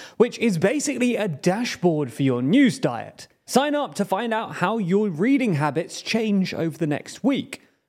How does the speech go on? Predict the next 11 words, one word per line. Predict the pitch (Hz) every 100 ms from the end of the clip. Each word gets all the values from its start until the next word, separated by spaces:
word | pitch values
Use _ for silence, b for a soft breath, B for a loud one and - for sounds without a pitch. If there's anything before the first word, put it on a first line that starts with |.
| _
What | 131 185
are | 262
your | 262
top | 233 233 -
sources? | 233 269 - 113 78 143 - 113
Are | 143
you | 196 220
engaging | 220 175 185 226 196 196 202
with | 190 151
diverse | 180 180 151 190 202 -
perspectives? | 180 - 294 185 - 156 120 -